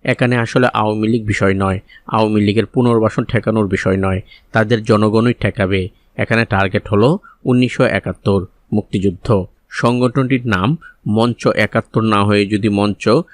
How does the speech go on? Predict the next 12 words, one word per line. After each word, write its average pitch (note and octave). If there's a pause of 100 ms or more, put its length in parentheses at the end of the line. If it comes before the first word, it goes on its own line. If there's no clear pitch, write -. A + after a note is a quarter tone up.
(140)
সাতচল্লিশ -
হতো, A#2+ (260)
যদি B2+
কায়েদা A#2
আজমের G#2+
গুণকীর্তন B2
করা F#2+
হতো, B2+ (280)
তাহলে A#2
সমস্যা G2
হতো F#2+
না। F#2